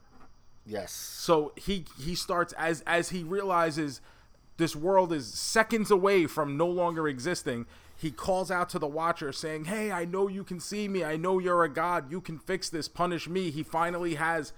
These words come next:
Speaker 2: that epiphany, like, "Oh, maybe Mister Strange shouldn't have been doing this shit." And the Watcher's like, "Nah, bro. Like, I'm,
Speaker 1: Nah.
Speaker 2: I, I'm doing what you should have done. Just fucking let it go." <laughs>
Speaker 1: That's it.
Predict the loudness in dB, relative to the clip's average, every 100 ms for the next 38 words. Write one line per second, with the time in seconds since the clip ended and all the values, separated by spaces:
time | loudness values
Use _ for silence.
0 | -14 -16 -20 0 2 4 4 4 6 4
1 | 2 2 2 2 2 6 6 4 0 2
2 | 0 0 -4 0 0 2 2 0 2 4
3 | 4 4 -2 2 2 2 0 0 0 0
4 | -4 -8 -20 -20 -20 -20 -20 -20 -20 -20
5 | -20 -18 -18 -20 -20 -20 -18 -16 -18 -18
6 | -20 -10 -10 -2 0 0 2 2 4 4
7 | 4 2 2 4 6 8 8 8 8 6
8 | 4 0 0 4 4 4 2 2 0 -4
9 | -12 2 2 2 -6 -12 -12 -8 0 10
10 | 10 12 10 10 8 6 6 2 4 4
11 | 6 4 4 -4 -4 2 4 4 6 6
12 | 6 4 6 6 2 -6 -8 -8 -10 -10
13 | -6 -4 2 4 4